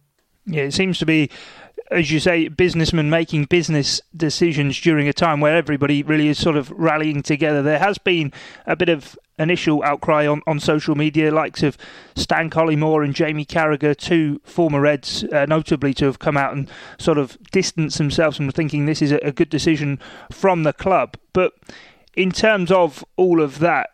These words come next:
it, it's probably not gonna be the beginning, but the owners in, in previous times have taken unpopular decisions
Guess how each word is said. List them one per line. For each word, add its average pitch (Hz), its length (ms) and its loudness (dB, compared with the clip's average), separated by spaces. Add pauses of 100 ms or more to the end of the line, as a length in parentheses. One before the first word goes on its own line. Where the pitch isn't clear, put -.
(120)
it, 214 200 -12
it's 180 220 -4
probably 180 340 0
not 175 180 -2
gonna 170 160 0
be 165 340 0
the 165 120 -2
beginning, 165 360 -2
but 165 180 0 (260)
the 170 420 2
owners 185 320 2
in, 175 200 -2 (100)
in 165 480 -2 (360)
previous 170 400 0
times 160 300 0
have 175 240 -2
taken 170 380 -2
unpopular 160 540 0
decisions 160 540 -2